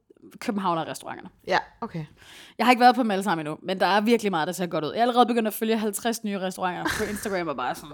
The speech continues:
Speaker 1: stress, hvornår skal jeg nå at spise her?
Speaker 2: Ej.
Speaker 1: Så, men, så, altså,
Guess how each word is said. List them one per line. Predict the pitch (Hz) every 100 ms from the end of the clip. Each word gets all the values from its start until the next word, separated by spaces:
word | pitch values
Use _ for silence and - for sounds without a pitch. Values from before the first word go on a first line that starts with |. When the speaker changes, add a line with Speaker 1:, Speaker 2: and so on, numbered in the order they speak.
| 622
Speaker 1:
stress, | - 202 190 202 196 196 -
hvornår | 190 185
skal | 175 185
jeg | 170
nå | 190
at | 196
spise | - 226 214 233
her? | 196 - - - - 226
Speaker 2:
Ej. | 240 240 240 233 226 220 214 208 190 _ _ _ _ _ -
Speaker 1:
Så, | - 254 -
men, | 269 262
så, | - 254
altså, | 226 226